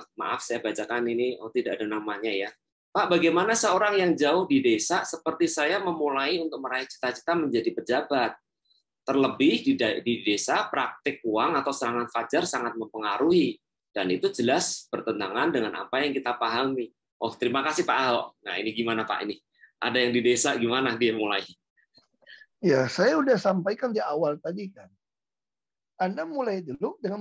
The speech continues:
Speaker 2: memperhatikan apa kebutuhan orang miskin, butuhkan pertolongan. Kalau Anda udah mulai mengatakan, "Saya tidak punya uang, rakyat minta uang, bagaimana saya jadi pejabat?"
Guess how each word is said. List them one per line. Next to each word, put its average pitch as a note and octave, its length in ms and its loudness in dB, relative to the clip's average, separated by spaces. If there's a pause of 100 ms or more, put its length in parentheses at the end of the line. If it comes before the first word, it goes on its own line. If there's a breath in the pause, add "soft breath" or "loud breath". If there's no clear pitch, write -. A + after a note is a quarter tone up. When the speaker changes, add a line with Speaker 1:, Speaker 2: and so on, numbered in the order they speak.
Speaker 2:
memperhatikan D3 640 -6
apa B3+ 240 -4
kebutuhan F#3+ 400 -6
orang D3+ 160 -6
miskin, D3 400 -8
butuhkan G3+ 240 -2
pertolongan. G#3 560 -2 (800)
Kalau A3 160 4
Anda A#3 320 0
udah A#3 160 -2
mulai A3+ 320 -2
mengatakan, A3+ 800 -8
"Saya B3 160 -4
tidak C4+ 320 -4
punya G#3+ 240 -6
uang, D4 320 -2
rakyat F#3+ 320 -6
minta B3+ 320 -4
uang, C#4+ 320 0
bagaimana D#3 320 -2
saya F#3 160 -2
jadi F#3+ 80 -2
pejabat?" G3+ 460 2